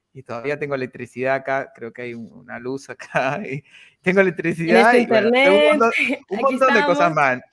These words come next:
Speaker 1: No digo, no digo de, de, de decir esas cosas que son re básicas, ¿eh? Pero, pero digo, no me han cortado la luz, no me han,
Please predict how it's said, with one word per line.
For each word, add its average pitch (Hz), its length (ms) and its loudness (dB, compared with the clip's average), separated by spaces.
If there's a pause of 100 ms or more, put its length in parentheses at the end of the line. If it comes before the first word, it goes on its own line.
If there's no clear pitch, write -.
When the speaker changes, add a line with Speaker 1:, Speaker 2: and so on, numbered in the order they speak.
Speaker 1:
No 190 160 -4
digo, 196 260 0
no 165 120 -2
digo 180 260 2
de, 135 320 -6
de, 127 260 -6
de 131 100 -6
decir 156 340 -8
esas 139 240 -6
cosas 131 240 -14
que - 100 -20
son 120 400 -20
re 131 180 -2
básicas, 127 600 -2
¿eh? 147 40 -10
Pero, 123 260 -8 (420)
pero 131 120 -6
digo, 131 240 -4
no - 300 -12
me 190 120 -6
han 180 60 -8
cortado 160 380 -2
la 135 120 -6
luz, 160 280 -10
no 135 120 -12
me 147 80 -16
han, 160 40 -20